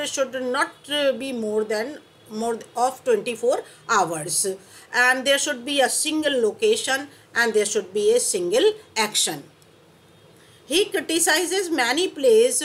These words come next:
of his time by English playwrights for these things, that they are not observing unities,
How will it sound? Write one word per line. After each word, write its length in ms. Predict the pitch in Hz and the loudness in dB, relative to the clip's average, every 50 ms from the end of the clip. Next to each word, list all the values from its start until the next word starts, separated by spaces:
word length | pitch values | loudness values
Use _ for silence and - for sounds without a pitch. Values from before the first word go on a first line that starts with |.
| 285 - - | -6 -6 -4
of 160 | 226 226 220 | -2 -2 0
his 220 | - 214 208 202 - | 0 0 0 0 -2
time 480 | - 240 196 185 180 185 202 240 285 | -2 -2 -2 -2 -2 -4 -4 -4 -2
by 160 | 262 247 220 | 0 2 2
English 560 | 220 202 214 233 262 277 294 311 302 - - - | 2 0 -2 -4 -6 -4 -4 -2 -2 -4 -4 -2
playwrights 760 | 220 214 196 185 175 160 165 170 180 220 254 247 - - 311 285 | 0 0 0 0 -2 -4 -4 -2 -2 -4 -4 -4 -6 -8 -8 -8
for 280 | - - 240 233 247 | -4 -2 0 2 2
these 360 | 240 208 233 269 269 247 220 | 0 -2 -4 -4 -2 -2 -4
things, 400 | - - 202 165 156 156 156 - 165 175 | -4 -4 -6 -6 -6 -8 -12 -12 -8 -4
that 260 | 240 294 277 240 220 | -4 -4 -4 -4 -4
they 120 | 269 294 311 | -2 0 2
are 160 | 320 330 302 | 2 2 0
not 340 | 311 302 311 339 370 349 359 | 0 0 0 0 0 0 -2
observing 640 | 285 240 202 190 214 208 190 185 185 196 190 196 | -2 -2 -2 -2 -2 -2 -2 -4 -4 -4 -4 -4
unities, 680 | 196 202 196 202 214 214 214 269 294 359 392 - - - | -4 -4 -4 -4 -4 -6 -6 -4 -4 -4 -4 -6 -8 -12